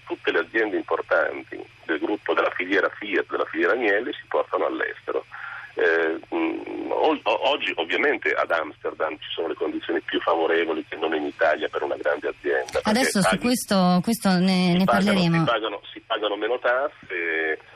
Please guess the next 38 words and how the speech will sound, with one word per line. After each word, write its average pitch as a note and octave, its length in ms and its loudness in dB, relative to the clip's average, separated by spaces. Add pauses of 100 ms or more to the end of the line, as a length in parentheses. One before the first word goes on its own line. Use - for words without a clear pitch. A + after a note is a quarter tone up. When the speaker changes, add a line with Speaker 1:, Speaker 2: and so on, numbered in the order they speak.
(160)
Speaker 1:
c'è - 120 -2
la E2+ 100 0
possibilità F2+ 640 -2
di F2+ 120 -4
valorizzare F2 800 0
al E2+ 180 -2
massimo F2 480 -2
le E2 80 -2
proprie F2 380 -4
azioni F2 440 0
se - 60 -14
le - 160 -2
tieni - 200 -2
per - 220 -2
un D#3+ 180 -8
po' - 120 0
di - 140 0
anni, E2 340 2
per - 200 -8
cui E2+ 300 -2
puoi E2 140 -4
controllare E2 480 0
un'azienda E2 680 0 (280)
non E2 160 -2
più G2+ 120 -2
col - 160 0
cinquanta D#2 420 0
per - 180 -2
cento D#2 340 0
ma D2 100 0
anche D2 180 -2
con D2+ 140 -2
il C#2+ 100 -4
quattro, D#2+ 420 0
cinque, D#2+ 400 -4
dieci - 260 -2
per - 180 -2
cento, B2+ 480 2